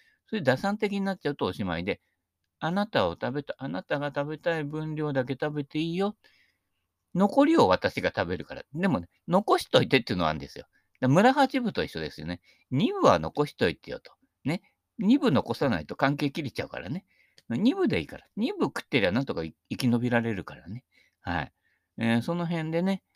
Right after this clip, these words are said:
こう分け与えるっていうのも半分で、あの、よく昔のね、お歳暮とかお中元で、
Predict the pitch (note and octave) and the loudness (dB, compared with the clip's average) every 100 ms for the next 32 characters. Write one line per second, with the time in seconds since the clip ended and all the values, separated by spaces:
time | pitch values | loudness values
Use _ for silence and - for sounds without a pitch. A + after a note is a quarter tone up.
0 | _ C3 C#3+ E3+ A3 A3 A3+ A#3+ A#3+ A#3 | _ 0 4 4 4 2 2 0 2 0
1 | A3+ G3+ G#3+ A3+ E3 - _ _ D#3 D#3 | -2 0 2 2 0 -6 _ _ 0 0
2 | D#3+ A2+ - _ - A#2+ B2+ D3+ C#3+ B2+ | 0 -2 -6 _ -2 2 2 2 0 2
3 | C3+ D3+ C#3 D#3+ F3+ F#3 C3+ C#3 E3 D3+ | 2 0 -2 -4 -4 0 0 2 4 4
4 | D3 D3+ A#2+ G#2+ G#2 B2 B2 B2+ | 4 0 2 0 2 -2 0 -4